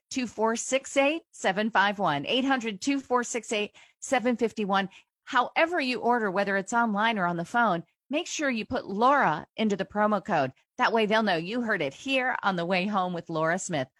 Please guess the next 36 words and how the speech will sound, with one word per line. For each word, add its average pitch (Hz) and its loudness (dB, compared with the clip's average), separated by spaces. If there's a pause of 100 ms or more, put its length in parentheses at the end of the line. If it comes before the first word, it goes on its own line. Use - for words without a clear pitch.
(140)
Laura 226 2
in 254 -2
the 262 0
promo 254 2
code 269 0 (280)
for 175 -4
thirty-five 185 0
percent 175 -4
off 226 -2
your 139 -8
first 165 -8
preferred 160 -6
order 240 0 (360)
and 196 0
free 180 -2
shipping. 127 -6 (260)
When 262 4
we 294 2
come 302 0
back, 262 2
Jordan 247 2
Rhodes 269 4
and 202 0
his 190 -2
great 214 2
book, 226 4
The 180 0
Life 160 2
of 185 -2
a 165 2
Blue 190 0
Collar 202 0
Actor. 170 0
Don't 214 0
go 214 4
away. 220 0